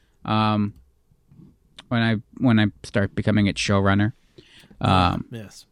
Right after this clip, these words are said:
Speaker 1: but that's, that's in the distant future.
Speaker 2: Have you written a pilot yet?
Speaker 1: Uh, I got my napkin pitch,
Speaker 2: <laughs>
Speaker 1: remember, from back in the day?
Speaker 2: Yes.
Speaker 1: Yeah. Yeah.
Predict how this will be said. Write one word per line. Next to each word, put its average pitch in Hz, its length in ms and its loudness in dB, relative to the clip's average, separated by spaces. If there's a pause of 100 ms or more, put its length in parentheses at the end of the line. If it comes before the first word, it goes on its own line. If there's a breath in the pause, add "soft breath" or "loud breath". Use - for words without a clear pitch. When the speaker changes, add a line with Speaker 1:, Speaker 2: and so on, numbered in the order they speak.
Speaker 1:
but 156 260 6
that's, 180 240 4
that's 165 360 0
in 135 180 4
the 113 80 2
distant 95 420 -8
future. - 440 -14
Speaker 2:
Have 127 140 -4
you 127 320 0
written 131 200 -2
a 113 40 -6
pilot 143 360 0
yet? 160 240 -2 (1000 loud breath)
Speaker 1:
Uh, - 0 - (420 loud breath)
I 233 220 8
got 285 180 4
my 247 140 0
napkin 175 480 -2
pitch, - 440 -6
Speaker 2:
<laughs> - 60 -20
Speaker 1:
remember, 175 320 -2
from 170 200 -10
back 160 240 -4
in 165 40 -4
the 160 80 -4
day? 170 280 -6 (120)
Speaker 2:
Yes. 120 380 -8 (640)
Speaker 1:
Yeah. 139 240 -8 (1400)
Yeah. - 80 -16